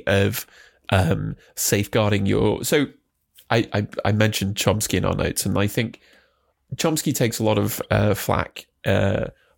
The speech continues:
but, like, the, the thing that I've always found kind of weird about Chomsky is that geopolitics gets very reductive if you kind of just follow his analysis in a relatively straightforward fashion.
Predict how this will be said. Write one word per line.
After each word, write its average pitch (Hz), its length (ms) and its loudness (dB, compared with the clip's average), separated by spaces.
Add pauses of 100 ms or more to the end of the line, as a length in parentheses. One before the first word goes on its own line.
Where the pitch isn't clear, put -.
but, 117 80 0
like, 110 340 -2
the, 120 320 -2
the 123 240 2
thing 151 240 -2
that - 140 -2
I've 113 100 2
always 113 380 2
found 104 240 0
kind 104 180 -2
of 113 80 -6
weird 110 260 2
about 123 220 0
Chomsky 131 580 0
is 107 160 0
that 104 220 0 (960)
geopolitics 127 1120 -2
gets - 180 -2
very 104 180 2
reductive 107 800 0
if - 140 -2
you 107 80 -2
kind 101 180 -2
of 101 60 0
just 104 160 -2
follow 104 260 0
his 98 160 0
analysis 101 600 0 (300)
in 95 80 -4
a 101 40 -4
relatively 104 420 0
straightforward 95 580 0
fashion. 113 420 -2